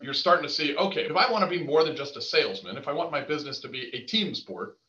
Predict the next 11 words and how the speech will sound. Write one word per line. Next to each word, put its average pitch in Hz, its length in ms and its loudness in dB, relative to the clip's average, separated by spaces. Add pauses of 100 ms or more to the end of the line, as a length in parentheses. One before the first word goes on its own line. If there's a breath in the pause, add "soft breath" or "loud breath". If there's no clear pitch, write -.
(160)
not 151 180 0
a - 60 -4
spectator 139 480 0
sport 131 340 -4
where 117 220 0
I'm 135 180 0
an 120 160 -10
individual 143 640 -2
alone, 139 340 -2
just 139 220 -2
me, 110 320 -4